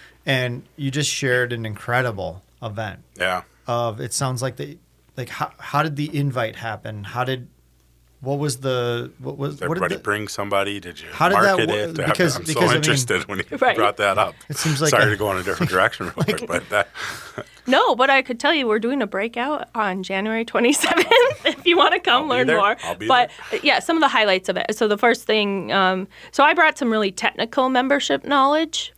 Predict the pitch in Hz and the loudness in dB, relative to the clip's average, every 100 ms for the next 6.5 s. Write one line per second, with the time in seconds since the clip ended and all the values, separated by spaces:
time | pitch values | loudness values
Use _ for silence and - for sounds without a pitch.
0 | - 123 131 - - 214 185 175 170 208 | -4 -2 -2 -2 2 4 4 2 -2 -4
1 | 202 226 214 202 202 185 185 - _ 190 | 0 0 0 0 2 2 -2 -18 _ -2
2 | 226 254 208 220 214 - 190 190 180 190 | 0 2 2 0 -2 -2 -2 0 -2 -2
3 | 151 117 - - - - - _ _ _ | -6 -6 -12 -14 -20 -20 -20 _ _ _
4 | - 160 - 220 220 226 277 262 254 240 | -20 -18 -8 -4 0 0 0 0 0 0
5 | - 185 196 196 196 196 220 202 214 202 | 0 2 2 0 -2 -4 -4 -6 -6 -6
6 | 214 170 170 175 | -6 -6 -6 -6